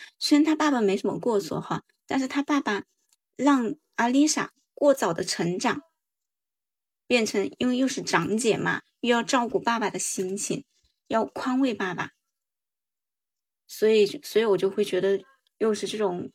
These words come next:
家庭的原因，还有就是他那个宗教的背景，就是清教徒的那种，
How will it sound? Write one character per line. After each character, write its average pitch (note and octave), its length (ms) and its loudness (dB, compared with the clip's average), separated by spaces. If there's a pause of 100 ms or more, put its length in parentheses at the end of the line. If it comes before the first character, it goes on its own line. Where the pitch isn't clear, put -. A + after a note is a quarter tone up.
(120)
家 A#3 240 0
庭 G#3+ 160 -2
的 F#3 80 -2
原 E3 240 0
因， E3+ 220 -4 (160)
还 A3 160 -4
有 G#3 100 0
就 G#3+ 140 -2
是 G#3 140 -4
他 G#3 180 -6
那 G3+ 160 0
个 F3 140 -2
宗 A#3 200 -6
教 C4 140 -2
的 G#3+ 100 0
背 G#3+ 220 0
景， - 240 -10 (560)
就 G#3+ 160 -2
是 F#3+ 140 0
清 G#3 240 -2
教 G#3 180 -4
徒 - 240 -8
的 F3+ 140 -6
那 G3 120 0
种， - 160 -4